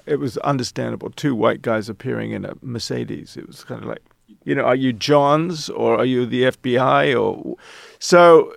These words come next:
it took a while. And, and actually, we had brought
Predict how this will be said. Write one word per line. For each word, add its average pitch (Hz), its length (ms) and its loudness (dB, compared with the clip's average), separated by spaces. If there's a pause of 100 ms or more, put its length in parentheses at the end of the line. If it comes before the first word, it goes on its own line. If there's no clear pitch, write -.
(360)
it 160 200 0
took 180 200 0
a 160 80 4
while. 131 560 4
And, 135 180 -4
and 180 160 4
actually, 180 320 6
we 151 200 2
had 160 280 2
brought 143 400 4